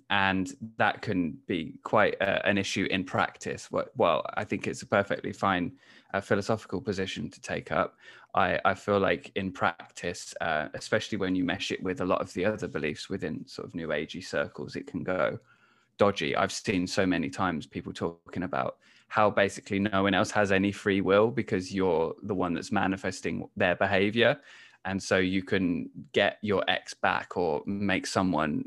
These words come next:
sort of mind control someone using the law of attraction. And, you know, that's, that's,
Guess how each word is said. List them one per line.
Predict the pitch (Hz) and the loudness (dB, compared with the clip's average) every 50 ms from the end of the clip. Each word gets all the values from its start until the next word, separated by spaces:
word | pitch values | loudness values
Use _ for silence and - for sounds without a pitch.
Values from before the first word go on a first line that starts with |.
| - - | -8 -12
sort | - - - - - | -10 -10 -8 -8 -8
of | 110 - - _ - - | -10 -14 -20 _ -16 -6
mind | 123 117 110 101 107 107 101 | -2 2 2 4 4 2 0
control | - 104 98 - - 95 80 - | 0 -2 -2 0 0 -2 -2 0
someone | - - 90 87 85 85 85 | -2 -2 -4 -2 -2 -2 -2
using | 82 90 95 98 90 87 | -2 -2 -2 0 0 0
the | 87 87 | 0 2
law | 87 | 0
of | 85 - | 0 0
attraction. | 92 - - 104 - - - - 78 78 | -2 -6 -4 -4 -4 -4 -6 -8 -8 -8
And, | 87 76 | -6 -2
you | 98 120 | 0 0
know, | 98 - | 2 2
that's, | - 113 - - - - - - _ _ - - - - - _ _ _ _ - | 2 2 0 -2 -6 -14 -18 -20 _ _ -20 -20 -20 -20 -20 _ _ _ _ -2
that's, | 131 - 151 143 143 - - - - - | 4 4 4 4 4 0 -4 -6 -10 -12